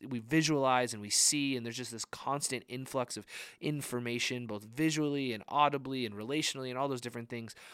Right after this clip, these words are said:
Our eyes are open. We are aware. And yet we are missing what Jesus is trying to show us.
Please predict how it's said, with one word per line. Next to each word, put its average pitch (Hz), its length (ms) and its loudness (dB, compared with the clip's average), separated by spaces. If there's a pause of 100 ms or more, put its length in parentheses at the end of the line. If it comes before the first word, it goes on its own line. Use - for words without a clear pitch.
(240)
Our 120 240 2
eyes 143 340 6
are 123 280 0
open. 113 360 -2
We 123 200 0
are 120 240 4
aware. 107 920 0 (800)
And 113 160 -8
yet 107 140 -2
we 107 140 -4
are 104 80 -2
missing 101 640 0 (340)
what 104 160 -2
Jesus 98 640 -2
is - 160 -6
trying 87 560 -6 (640)
to - 100 -10
show 85 260 -4
us. - 340 -12